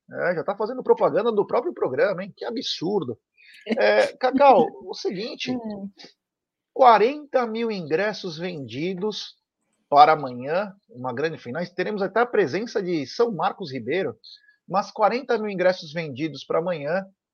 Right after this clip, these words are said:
Speaker 1: acho que amanhã bateremos o recorde do Allianz Parque, hein? Porque, vamos lembrar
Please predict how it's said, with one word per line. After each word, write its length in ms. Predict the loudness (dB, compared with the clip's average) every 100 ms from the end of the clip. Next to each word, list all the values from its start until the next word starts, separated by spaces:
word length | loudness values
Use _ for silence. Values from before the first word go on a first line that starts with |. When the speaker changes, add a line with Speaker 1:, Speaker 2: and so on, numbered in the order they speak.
| _ _
Speaker 1:
acho 220 | 2 2 2
que 80 |
amanhã 520 | 2 2 -2 0 0 -2 _ -16
bateremos 1000 | -2 4 4 4 0 2 2 -2 -6 -12 -16 -8
o 180 | -4
recorde 800 | -2 2 2 2 -2 -4 -8 -12 _ _ _ _ _ _ _ _
do 560 | -10 -2 0 0 0 0
Allianz 360 | 0 -2 -6
Parque, 460 | -4 -4 -2 -4 -8
hein? 140 | -10 -12 -8
Porque, 480 | 0 4 4 2 _ _
vamos 260 | -6 -2 -2
lembrar 500 | -2 0 2 2